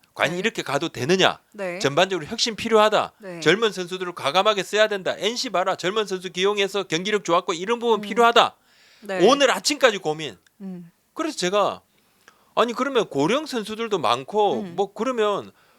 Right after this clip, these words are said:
Speaker 1: 아니, 이야기하면 되지 않느냐.
Speaker 2: 젊은 선수들 많이
Speaker 1: 어, 젊은
Speaker 2: 쓰시라고.
Speaker 1: 선수들 아니면 고령 선수들하고 계약-, 고령
Speaker 2: <laughs> 네.
Speaker 1: 선수들을 눈에 안 보이게 해버리면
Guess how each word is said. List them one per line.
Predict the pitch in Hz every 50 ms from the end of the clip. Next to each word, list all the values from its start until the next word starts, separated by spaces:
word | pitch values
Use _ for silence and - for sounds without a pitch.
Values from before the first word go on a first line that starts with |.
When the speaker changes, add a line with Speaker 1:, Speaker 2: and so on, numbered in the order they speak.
| _ _ -
Speaker 1:
아니, | - 262 269 220
이야기하면 | 147 120 135 170 214 262 285 294 - - 415 427 392 339
되지 | - 254 226 196
않느냐. | 175 156 143 147 147 147 135 127 135 143 131 104 - _ _ 220 -
Speaker 2:
젊은 | - 233 220 240
선수들 | 262 254 240 196 220 208
많이 | 180 170 180
Speaker 1:
어, | 185
젊은 | - 294 277 262 254 294 330 311
Speaker 2:
쓰시라고. |
Speaker 1:
선수들 | 262 262 247 285 233 349 277 277
아니면 | 247 220 240 277 247 202
고령 | - 190 220 269 294
선수들하고 | 254 254 247 214 247 233 247 233 220 202 185 -
계약-, | - 139 165 220 247 - - - - -
고령 | - 269 320 320
Speaker 2:
<laughs> |
네. | -
Speaker 1:
선수들을 | 269 233 214 202 214 269 254 220 180 147
눈에 | 151 226 277 277 - -
안 | 135 143 170
보이게 | 220 311 330 294 302
해버리면 | 240 208 208 196 185 170 151 131